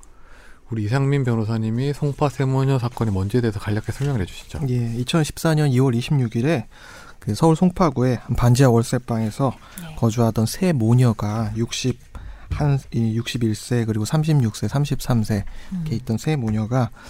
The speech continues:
Speaker 2: 자살로서 생을 마감했던 아주 안타까운 사건이고요. 아마 모든 분들이 이 사건의 자체에 대해서는 알고 계실 거라고 믿습니다.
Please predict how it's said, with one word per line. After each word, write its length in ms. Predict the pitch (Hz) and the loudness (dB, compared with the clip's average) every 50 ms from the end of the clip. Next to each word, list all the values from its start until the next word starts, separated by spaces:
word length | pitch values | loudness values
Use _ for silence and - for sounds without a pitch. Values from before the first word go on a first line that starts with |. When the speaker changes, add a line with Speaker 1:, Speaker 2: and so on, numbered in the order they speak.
| - - | -20 -12
Speaker 2:
자살로서 580 | - - 117 113 123 123 120 117 117 - - 110 | -4 -2 0 2 2 2 2 0 0 0 -2 -2
생을 380 | 107 - 143 139 139 135 131 123 | 0 0 0 2 2 2 2 2
마감했던 680 | 107 104 104 101 107 107 104 104 104 - - 107 104 | 0 0 0 0 0 0 0 0 -2 -2 -2 -2 -2
아주 160 | 104 - - | -2 -2 -2
안타까운 480 | 104 101 104 - 120 - - 110 107 104 | -2 -2 -2 -4 -4 -4 -2 0 0 0
사건이고요. 640 | - 110 107 - - 101 98 95 - - 117 127 | -2 -4 -6 -4 -4 -4 -4 -2 -2 -2 -2 -2
아마 260 | 127 117 107 107 107 101 - - - - - - - - | -2 -2 -2 -2 -2 -4 -6 -12 -20 -20 -20 -20 -10 0
모든 320 | - 127 127 123 147 151 147 | 4 4 6 6 6 4 4
분들이 580 | 131 120 113 107 113 - 107 107 107 117 131 - - | 4 2 2 2 0 -2 -2 0 0 0 -2 -2 -4
이 40 | |
사건의 440 | 107 - 143 - - 139 135 123 120 | -4 -2 -2 0 2 2 4 4 2
자체에 340 | 113 - 107 - - 120 113 | 0 -2 -6 -4 -2 -2 -2
대해서는 440 | 104 104 104 104 - 107 104 107 104 - | -2 -2 -4 -4 -2 -2 -2 -2 -4 -4
알고 300 | - 117 120 117 127 117 | -2 0 0 0 0 0
계실 240 | 120 110 110 117 | -2 -2 -4 -6
거라고 280 | 104 - - - 107 113 | -8 -8 -6 -6 -4 -4
믿습니다. 520 | 117 120 - - - 117 107 95 110 107 | -4 -6 -6 -4 -4 -4 -4 -2 -4 -6